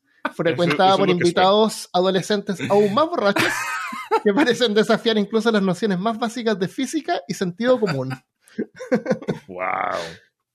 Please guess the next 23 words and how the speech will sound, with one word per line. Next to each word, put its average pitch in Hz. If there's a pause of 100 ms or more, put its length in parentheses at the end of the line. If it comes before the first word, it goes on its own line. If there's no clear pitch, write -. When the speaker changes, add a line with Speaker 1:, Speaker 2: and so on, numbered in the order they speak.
(200)
Speaker 2:
O 170
sea, 175
los 170
visitantes 202
y 202
los, 180 (320)
y 151
los 160 (440)
Speaker 1:
Esto 135
es 156
Speaker 2:
y 175
Speaker 1:
un 175
Speaker 2:
los 175
Speaker 1:
ejemplo 175
de 175
Speaker 2:
empleados, 170
¿no? 139
Speaker 1:
darwinismo 135
funcionando 123
a, 101
a, -
al 95
cien. 147